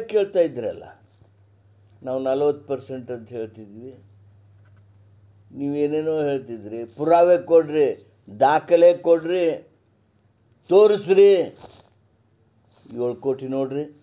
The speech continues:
ನಿಮ್ಮವರೇ ಆಗಿರ್ತಕ್ಕಂಥ ಲೋಕಾಯುಕ್ತರು,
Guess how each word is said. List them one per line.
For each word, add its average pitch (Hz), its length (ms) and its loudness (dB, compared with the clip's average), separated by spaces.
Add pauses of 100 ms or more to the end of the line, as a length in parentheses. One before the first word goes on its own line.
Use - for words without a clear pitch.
(1080)
ನಿಮ್ಮವರೇ 139 440 -2
ಆಗಿರ್ತಕ್ಕಂಥ 131 600 -4 (960)
ಲೋಕಾಯುಕ್ತರು, 131 960 -8